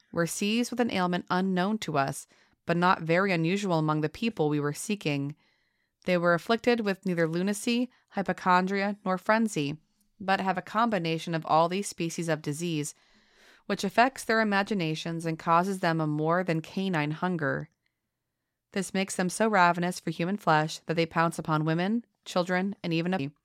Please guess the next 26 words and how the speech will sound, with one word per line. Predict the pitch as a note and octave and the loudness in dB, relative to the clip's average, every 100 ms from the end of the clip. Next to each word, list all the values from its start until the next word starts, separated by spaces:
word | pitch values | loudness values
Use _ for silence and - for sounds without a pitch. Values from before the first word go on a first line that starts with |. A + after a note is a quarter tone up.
| _ - | _ -12
without | D#3+ D#3+ F3+ - | 2 4 4 2
being | G#3 G#3 | -2 0
able | F3 E3 E3 | -2 0 -2
to | D#3+ D#3+ | -2 -6
appease | D#3 - F3+ F#3+ - | -6 -6 -4 -4 -4
or | F3+ | -8
glut | F3 D#3+ D#3+ - | -4 -2 -2 -2
their | D#3+ | -4
appetite, | C#3+ D3+ - - C3+ C3+ - - _ _ _ _ - | 0 0 -2 -8 -8 -8 -12 -20 _ _ _ _ -6
ever | D#3+ F#3+ G3+ | -2 -2 -2
seeking | - G#3 G#3 G3+ | -4 -4 -4 -6
fresh | - E3+ F3+ - | 0 0 0 -4
prey, | D#3+ C#3+ C#3+ D#3 _ _ - - - | -2 0 -2 -6 _ _ -20 -20 -12
and | G3 F3 | -4 -2
the | |
more | F3 E3+ | 0 0
greedily | E3+ F3 F#3 F#3+ | 0 -2 0 0
the | F3+ | 0
more | D#3 D3+ | 0 0
they | D#3 D#3 | 0 -2
eat. | - E3+ - - _ _ _ _ - | -2 -8 -8 -14 _ _ _ _ -8
This | E3+ - | -6 -4
ailment | F3+ F3+ F#3+ - | -2 -2 -2 -4
attacked | E3 - E3 F3 G3+ | -8 0 0 2 0
our | |
deputies, | G3 A#3 A#3 F#3 D#3+ D3 E3 F#3 | 2 2 2 -2 -2 -2 -4 -8